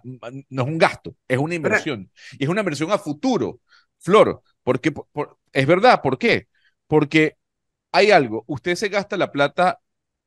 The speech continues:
Speaker 1: en gastos corrientes de la Asamblea Nacional, ¿y qué nos deja a futuro ese gasto? Ese pago de planilla excesivo. Absolutamente nada. Aquí estamos haciendo un ejercicio democrático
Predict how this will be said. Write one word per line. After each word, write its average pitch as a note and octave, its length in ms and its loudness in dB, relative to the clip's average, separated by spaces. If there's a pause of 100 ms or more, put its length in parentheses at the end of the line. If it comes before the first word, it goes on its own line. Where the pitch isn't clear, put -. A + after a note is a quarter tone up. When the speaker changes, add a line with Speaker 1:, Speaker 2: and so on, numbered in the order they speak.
(220)
Speaker 1:
en A#2 540 -8
gastos C#3+ 360 -2
corrientes C#3+ 720 -6
de B2 120 -4
la A2+ 80 -2
Asamblea A2 320 -10
Nacional, A2+ 540 -8 (800)
¿y C#3+ 180 -6
qué D#3+ 160 0
nos E3 180 -4
deja D#3+ 400 2
a C#3 40 0
futuro A#2 560 -8 (140)
ese A#2+ 220 -6
gasto? A2 320 -2 (800)
Ese - 220 -4
pago D3 200 4
de D3+ 60 2
planilla B2+ 340 -4
excesivo. G#2 560 -10 (360)
Absolutamente G3+ 680 -4
nada. F#3 340 -8 (340)
Aquí C3 280 0
estamos G3 300 -2
haciendo D3+ 260 -6
un F3+ 100 -6
ejercicio C#3+ 320 -2
democrático D3+ 840 -2